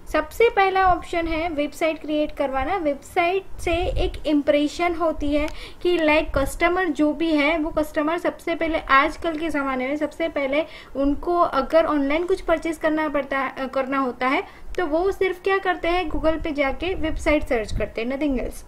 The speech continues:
right? तो इसीलिए सबसे ज़्यादा ज़रूरी है आपको एक website create करवाना, right?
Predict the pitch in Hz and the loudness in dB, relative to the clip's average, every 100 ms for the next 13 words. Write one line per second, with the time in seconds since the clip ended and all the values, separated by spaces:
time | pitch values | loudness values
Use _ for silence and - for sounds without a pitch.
0 | - - 320 494 - - - - - - | -8 4 4 4 -2 -16 -16 -18 -20 -20
1 | - - - - - 370 - 320 311 440 | -20 -20 -20 -18 -4 -2 0 0 4 4
2 | 381 349 415 403 330 302 - 415 349 302 | 4 0 -2 0 2 2 2 2 4 2
3 | 294 359 294 302 339 320 294 277 262 311 | 4 4 4 4 2 -2 -2 -2 -2 -4
4 | - 262 285 - 311 302 302 233 208 - | 0 2 2 0 2 2 2 -6 -6 -4
5 | 214 - - 196 - - - - - - | -4 -4 -4 -4 -4 -6 -8 -8 -12 -12
6 | - 247 381 | -4 0 0